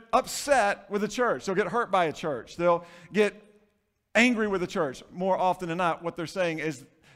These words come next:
they got hurt by people in the church. They're angry with people in the church. They disagree with people in the church and the decisions maybe that are being made. And so they choose not to give to the church.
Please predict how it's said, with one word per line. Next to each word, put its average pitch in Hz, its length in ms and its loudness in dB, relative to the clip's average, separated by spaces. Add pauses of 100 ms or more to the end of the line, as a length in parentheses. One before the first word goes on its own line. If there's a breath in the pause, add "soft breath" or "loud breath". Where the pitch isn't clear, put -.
they 175 140 2
got 170 300 2 (120)
hurt 208 360 -2
by 165 140 0
people 180 480 -2
in 170 80 -4
the 170 80 -4
church. 135 360 -8
They're 160 220 -2
angry 214 300 0
with 175 160 -2
people 196 220 -4
in 165 80 -4
the 156 40 -6
church. 151 240 -6
They 180 120 -2
disagree 196 540 -4
with 185 220 -2 (280 loud breath)
people 220 260 -2
in 175 60 -4
the 180 80 -4
church 175 340 -4
and 170 160 -4 (200 loud breath)
the 170 60 -4
decisions 180 480 -2
maybe 185 220 -2
that 180 100 0
are 180 60 -2
being 175 160 -2
made. 175 220 2
And 196 100 -4
so 240 100 0
they 208 160 2
choose 247 380 0
not 254 240 4
to 220 100 0
give 226 280 4
to 214 100 -4
the 190 80 -2
church. - 800 -8